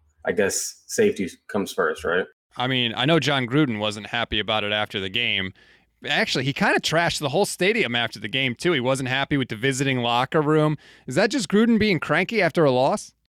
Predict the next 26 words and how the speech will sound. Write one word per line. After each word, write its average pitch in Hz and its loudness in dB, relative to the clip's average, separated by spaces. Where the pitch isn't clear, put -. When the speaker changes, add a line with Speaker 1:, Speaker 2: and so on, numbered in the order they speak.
Speaker 1:
Yeah, 95 2
he, 101 -2
usually 131 4
he'll 110 4
have 104 4
some 95 -4
choice 101 2
words, 90 2
some 90 -4
interesting 92 -2
little 85 -2
nuggets 85 -2
that 87 0
people 87 -4
run 87 0
with 85 4
after 82 0
a 80 0
loss, 80 0
you 87 -4
know. 80 -2
It's - -8
kind 90 0
of 78 0
his, 85 2
uh, 80 2